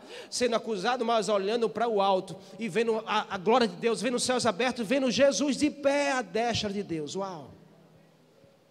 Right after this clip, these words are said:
Que coisa incrível, irmãos. Sabe, eu e você precisamos aprender. O primeiro ponto é aprenda a olhar além da terra.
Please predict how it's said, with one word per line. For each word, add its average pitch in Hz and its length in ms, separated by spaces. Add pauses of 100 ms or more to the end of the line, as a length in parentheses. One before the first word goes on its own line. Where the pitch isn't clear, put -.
(960)
Que 285 220 (120)
coisa 240 360
incrível, 233 480
irmãos. - 420 (480)
Sabe, 254 280
eu 226 100
e 247 40
você 214 280
precisamos 226 400
aprender. 208 360
O 240 40
primeiro 220 320
ponto 240 260
é 220 60
aprenda 220 500
a - 20
olhar 208 360
além 202 200
da 208 120
terra. 185 360